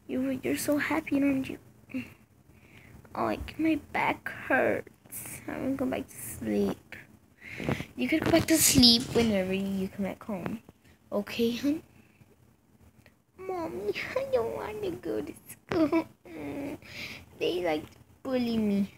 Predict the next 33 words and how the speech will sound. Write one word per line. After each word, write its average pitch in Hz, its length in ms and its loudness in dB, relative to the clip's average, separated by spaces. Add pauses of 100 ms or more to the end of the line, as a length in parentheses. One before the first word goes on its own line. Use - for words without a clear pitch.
(320)
Your 202 180 -8
sister 214 560 -2 (440)
is 190 80 -8 (160)
bigger 175 480 2
than 165 240 -10
you, 160 100 -10 (340)
so 180 80 -4
she 190 200 -2
could 208 160 -2
protect - 340 -8 (140)
you. - 140 -14
But - 180 -16
I - 60 -6
don't 202 100 2
know 196 80 4
why 190 120 6
you're 190 140 6
in 185 80 0
the 190 60 -4
same 180 180 0
class. - 560 -14 (680)
Mm, 233 640 0 (380)
Mommy, - 440 -6
please. 117 680 -4 (680)
I - 40 -10
wanna 285 280 -4 (100)
sleep. 254 880 -2 (3750)
No, 196 420 2
time 202 340 -2
to 196 60 0
go - 0 -
to 196 100 0
school. - 440 -10